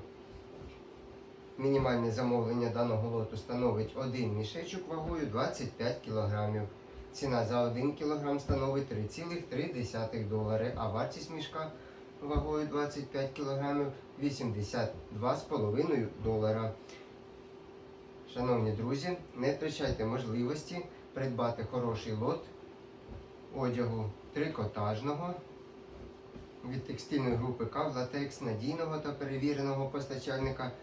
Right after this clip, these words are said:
сортованого секонд-хенда в Україні. Оновлюйте свій асортимент товару разом з нами. Для замовлення вам достатньо буде підписатися на наш канал та написати нам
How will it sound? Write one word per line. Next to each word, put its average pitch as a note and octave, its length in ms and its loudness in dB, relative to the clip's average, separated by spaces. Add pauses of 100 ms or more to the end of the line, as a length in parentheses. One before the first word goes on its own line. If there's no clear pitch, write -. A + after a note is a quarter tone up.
(260)
сортованого C#3 600 4
секонд-хенда C#3 720 -2 (140)
в F#3 60 -2
Україні. A2+ 640 0 (260)
Оновлюйте A#2+ 540 2
свій A#2+ 360 0
асортимент D3+ 640 -2
товару E3+ 440 -2 (220)
разом B2 580 4
з G#2 100 -4
нами. A2+ 400 2 (320)
Для C#3 200 2
замовлення D#3 580 4
вам D#3+ 220 2
достатньо E3 460 -2
буде D3 300 2
підписатися C#3 840 -2
на B2 180 4
наш G#2+ 280 2
канал F3+ 420 2 (640)
та D#3 120 4
написати E3+ 680 2
нам E3 260 0